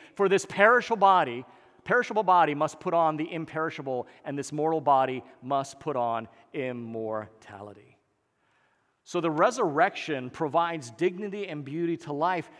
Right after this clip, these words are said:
because it's not like when we have that new thing in eternal life, it's completely different, so whatever happens now doesn't matter. No, we actually give living testimony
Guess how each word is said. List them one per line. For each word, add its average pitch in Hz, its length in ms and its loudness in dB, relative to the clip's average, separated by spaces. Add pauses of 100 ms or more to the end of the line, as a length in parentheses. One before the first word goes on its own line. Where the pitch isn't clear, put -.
(120)
because 185 360 -2 (160)
it's 196 180 -2
not 233 160 2
like 226 200 2
when 220 220 4
we 220 120 0
have 202 320 2
that 202 220 4
new 220 260 -2
thing 226 280 0
in 214 100 -2
eternal 202 340 0
life, 220 220 4
it's 208 140 -4
completely 220 500 0
different, 226 280 0
so 202 100 -2
whatever 220 300 4
happens 220 320 2
now 214 140 4
doesn't 196 340 4
matter. 214 340 4
No, 208 320 0 (200)
we 214 220 -2
actually 233 600 2
give 175 280 4
living 220 420 4
testimony 190 680 0